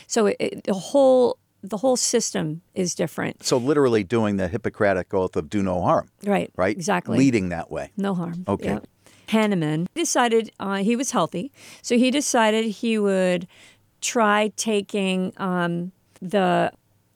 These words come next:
Speaker 1: cinchona bark,
Speaker 2: Yeah, cinchona.
Speaker 1: cinchona
Speaker 2: Yep,
Speaker 1: bark.
Speaker 2: yep.
Speaker 1: And when he took it, um, he was healthy. He started getting the symptoms of malaria.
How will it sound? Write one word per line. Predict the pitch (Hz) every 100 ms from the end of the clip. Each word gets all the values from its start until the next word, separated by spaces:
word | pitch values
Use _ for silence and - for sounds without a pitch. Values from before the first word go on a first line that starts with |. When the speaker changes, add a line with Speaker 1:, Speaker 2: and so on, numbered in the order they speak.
| _
Speaker 1:
cinchona | - 226 190 - 240 247 202
bark, | - 160 156 98
Speaker 2:
Yeah, | 113 -
cinchona. | - 92 110 104
Speaker 1:
cinchona | 240
Speaker 2:
Yep, |
Speaker 1:
bark. | 92 165 185
Speaker 2:
yep. | 208 143 - - - -
Speaker 1:
And | 240
when | 240
he | 208
took | - - 403 -
it, | 185 170 170 - _ _
um, | 226 214
he | 208 226
was | 202
healthy. | 285 294 - 180
He | - 247
started | 233 240 220 185
getting | 208 202
the | 190
symptoms | - 214 208 180
of | 185 175
malaria. | 165 180 202 170 160 151